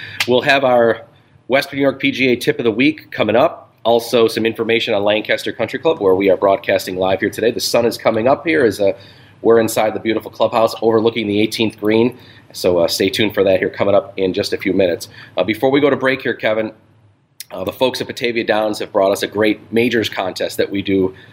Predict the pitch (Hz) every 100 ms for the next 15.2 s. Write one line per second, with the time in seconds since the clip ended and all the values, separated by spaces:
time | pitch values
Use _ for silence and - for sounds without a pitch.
0 | - - 127 127 120 110 101 104 117 131
1 | 147 - _ _ _ _ - 101 98 95
2 | 95 95 92 - - - 104 - 117 120
3 | 113 107 - 123 123 123 127 131 131 135
4 | 131 - - - - - 107 104 101 101
5 | 95 - 113 110 120 151 156 180 - -
6 | _ _ _ 120 143 139 135 127 131 117
7 | 123 117 107 - 131 170 123 92 95 104
8 | 123 151 190 165 165 143 107 190 - -
9 | _ - _ - - 113 104 107 - _
10 | - 127 139 - 143 143 139 143 147 120
11 | 131 131 123 120 113 - 135 - 113 98
12 | 98 92 - 117 - 117 - 113 110 110
13 | 110 - - 104 98 - 120 113 - 110
14 | - - 131 - 104 110 104 110 110 101
15 | 98 98